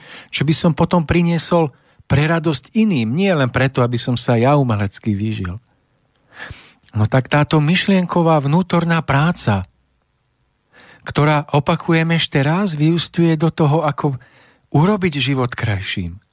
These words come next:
Ako iným ľuďom odovzdať zo zručnosti a schopnosti to najkrajšie.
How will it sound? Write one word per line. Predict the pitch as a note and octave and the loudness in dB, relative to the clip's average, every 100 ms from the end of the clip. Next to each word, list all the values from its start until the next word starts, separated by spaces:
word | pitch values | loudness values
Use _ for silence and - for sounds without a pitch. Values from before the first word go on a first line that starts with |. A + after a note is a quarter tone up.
| _ _ _ - - - | _ _ _ -20 -14 -6
Ako | - E3+ F#3+ | -2 0 2
iným | G3 B3 A#3 | 2 2 0
ľuďom | G3+ E3+ D#3+ | 0 0 0
odovzdať | E3+ E3+ E3 D#3 D#3 - _ _ | 0 0 -2 0 0 -2 _ _
zo | A#2 A2 B2 | -4 0 0
zručnosti | A2+ B2+ G#3 - F#3+ D#3+ - C#3 | 2 0 0 0 0 0 0 0
a | |
schopnosti | C3 - F3 G3 F#3 - - C#3+ - _ _ _ _ _ _ | 0 -2 -2 0 -2 0 0 -2 -4 _ _ _ _ _ _
to | - | 0
najkrajšie. | B2 D3+ G#3 - G3+ F#3 - G2 F#2 | 2 2 0 0 0 0 -4 -8 -10